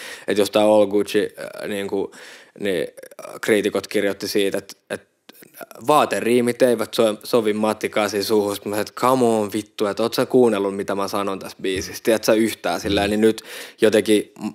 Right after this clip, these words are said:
mun ainakin nimenomaan sanat oli, oli vaan pakko sillä, että ne tajuu sen, mitä mä haluan tässä sanoa. Ja sanoo sen suoraan, vaikka se saattaisikin olla vähän jotenkin nolon tuntusta tai jotain sellaista. Niinku, ja,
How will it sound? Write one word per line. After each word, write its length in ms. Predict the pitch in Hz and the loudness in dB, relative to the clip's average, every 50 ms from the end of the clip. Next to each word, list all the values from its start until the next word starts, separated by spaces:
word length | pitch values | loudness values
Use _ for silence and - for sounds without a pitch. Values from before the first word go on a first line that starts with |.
| - - | -12 -6
mun 320 | - 113 123 135 131 120 | 0 2 4 4 4 4
ainakin 380 | 110 120 120 113 117 104 - _ _ _ _ - | 2 0 0 0 -2 -4 -4 _ _ _ _ -2
nimenomaan 480 | 123 123 127 127 120 113 110 107 104 101 | 0 2 4 4 4 4 4 2 0 2
sanat 420 | - 131 120 113 107 98 - - | 2 2 2 2 0 -2 -4 -4
oli, 200 | - 104 101 95 - - | -4 -4 -4 -4 -6 -6
oli 160 | - 104 107 101 | -4 -2 0 0
vaan 140 | 107 101 | 0 0
pakko 340 | - 117 104 101 - - 98 | 2 0 -2 0 -2 -6 -6
sillä, 440 | 95 104 98 98 98 98 92 87 76 | -4 -2 -2 0 0 0 0 -2 -4
että 140 | - 90 104 | -4 -6 -8
ne 60 | 98 | -4
tajuu 520 | - - 120 120 117 113 101 98 98 95 | 0 4 4 6 6 6 4 2 0 -2
sen, 260 | 95 - 101 95 98 95 | -2 -2 -4 -4 -4 -6
mitä 200 | 95 90 92 92 | -8 -8 -6 -6
mä 120 | 95 98 | -6 -6
haluan 380 | 101 101 98 98 95 92 82 85 | -4 -2 -2 -2 -2 -4 -6 -8
tässä 220 | 95 - - - | -10 -12 -8 -4
sanoa. 340 | - 107 101 101 101 98 98 | -2 -2 -2 -2 -2 -2 -2
Ja 80 | 98 | -2
sanoo 300 | - - 139 139 139 135 | 0 2 4 6 6 6
sen 160 | 120 127 127 117 | 6 4 2 4
suoraan, 460 | - 165 156 139 123 113 110 104 98 | 6 8 8 8 6 6 2 2 0
vaikka 180 | 107 101 - | -2 -4 -4
se 60 | - - | -4 -2
saattaisikin 460 | - 120 104 - 95 - - - 107 | 0 0 0 -2 -6 -6 -2 -2 0
olla 180 | 101 101 98 | 0 0 0
vähän 260 | 101 104 98 98 98 95 | 0 -2 0 0 -2 -2
jotenkin 300 | 98 101 98 101 98 101 | -2 -2 -4 -4 -2 -2
nolon 280 | 101 98 98 92 92 | 0 0 0 -2 -4
tuntusta 420 | - 82 69 76 71 - - - _ | -6 -8 -8 -8 -10 -12 -14 -12 _
tai 200 | - 69 71 76 | -8 -6 -4 -4
jotain 280 | 78 73 78 76 - - | -4 -6 -6 -8 -8 -8
sellaista. 420 | - - 73 78 - - - _ - - - - - - - - - - - - - - | -6 -6 -6 -8 -8 -12 -16 _ -20 -20 -20 -18 -18 -18 -16 -16 -16 -16 -18 -18 -16 -10
Niinku, 560 | - - 87 95 98 82 - 104 92 80 65 - - - - | -6 -4 -2 -2 -2 -2 -2 0 0 0 -2 -4 -10 -6 -2
ja, 260 | - 120 120 120 | 2 2 2 2